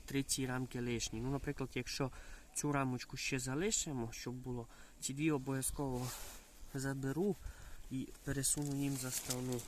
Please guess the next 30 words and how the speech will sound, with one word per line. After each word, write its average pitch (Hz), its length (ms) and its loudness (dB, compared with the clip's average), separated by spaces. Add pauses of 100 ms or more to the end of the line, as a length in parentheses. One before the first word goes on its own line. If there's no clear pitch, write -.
(180)
щоб 127 140 0
було 131 300 0
їм, 143 240 2 (880)
ну, 147 100 -4
комфортніше, 147 720 2
друзі, 127 340 0
зимувати. 120 640 -2
Е, - 420 -10 (260)
ну, 190 160 0
це 175 160 -2
вже, 147 220 -2
е, 139 60 -2 (1500)
бачимо, 147 440 -2
що - 180 -6
сьогодні 143 480 -2
я 147 140 -4
ні, 135 240 -4 (300)
не 143 160 -2
підготувався 135 800 -4
на 180 120 -6
таке, 196 440 -6 (380)
тому 156 180 -2
сьогодні 143 520 -2
ми 131 140 -4
з - 80 -6
тим 131 360 -4
робити 127 400 -6
нічого 123 460 -6
не 120 120 -6
будемо. 185 420 -6